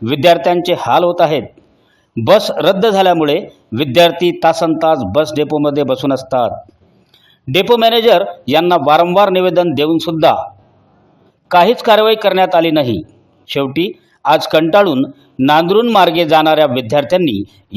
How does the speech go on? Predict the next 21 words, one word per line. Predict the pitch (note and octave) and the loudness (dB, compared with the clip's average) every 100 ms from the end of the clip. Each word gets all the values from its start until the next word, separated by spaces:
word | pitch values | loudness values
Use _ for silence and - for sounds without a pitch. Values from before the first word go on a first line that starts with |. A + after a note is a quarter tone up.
| D#3+ | -4
एसटी | - A3+ | -4 0
आगारसमोर | G#3 G3 G#3+ A3 G3+ F3+ | 2 4 0 0 -2 -2
बसून | D3+ D#3+ - F#3 G#3 _ - | -2 -4 -4 -6 -6 _ -12
सर्व | - G3 G#3 | -2 0 2
बसेस | F#3 E3+ F3 E3+ - _ - | 0 0 0 -4 -4 _ -6
अडवून | D3 D3 D3 | -2 -2 -2
ठेवल्या. | C#3+ C3+ A#2+ G#2 C#2+ - _ _ _ _ _ _ _ _ D3+ | -4 -6 -4 -4 -6 -16 _ _ _ _ _ _ _ _ 0
या | E3+ | 2
प्रकरणाची | F3+ F3+ A3+ A#3 B3 B3 - | 2 -2 -2 -2 -2 -4 -4
खबर | A3 A3+ D3 - - _ - | 0 2 2 -2 -10 _ -4
दर्यापूर | C#3 E3 G#3+ A#3 A#3+ | -2 2 2 2 0
येथील | A3 G#3 A3 G#3+ - | -2 -2 -6 -8 -10
शिवसेना | - F3+ F3 F#3+ G#3+ F3 | -4 -4 -2 -2 0 -2
उद्धव | C#3+ F#3 | 0 0
बाळासाहेब | G#3+ F#3+ F3+ F3 D#3 - | 2 2 2 -2 -2 -4
ठाकरे | D3 D#3 G3 | -4 -4 -4
पक्षाचे | - - D3 B2 C3 C3+ - - - | -6 -4 -6 -4 -6 -6 -14 -20 -8
शहर | - F#3+ G3 | -2 2 2
अध्यक्ष | D#3+ D#3+ G#3 - B2 - _ _ _ | 2 0 -4 -2 -4 -6 _ _ _
बबनराव | B2+ D#3+ F#3+ G#3+ G#3 E3+ | 0 2 2 2 2 2
विल्लेकर | D3+ D#3+ F3+ F3+ | 0 2 2 2